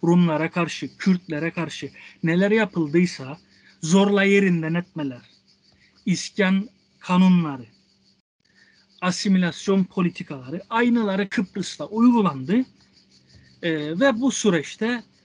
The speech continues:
burada yeni bir yapı oluşturuldu. Kıbrıs'ın kuzeyi İşte burada sözde bir devlet var.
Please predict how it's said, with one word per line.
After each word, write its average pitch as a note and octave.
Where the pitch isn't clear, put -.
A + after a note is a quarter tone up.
burada G#3
yeni G#3
bir A#3+
yapı G#3
oluşturuldu. -
Kıbrıs'ın B3
kuzeyi G3
İşte F3
burada F3+
sözde F#3+
bir G3
devlet E3
var. -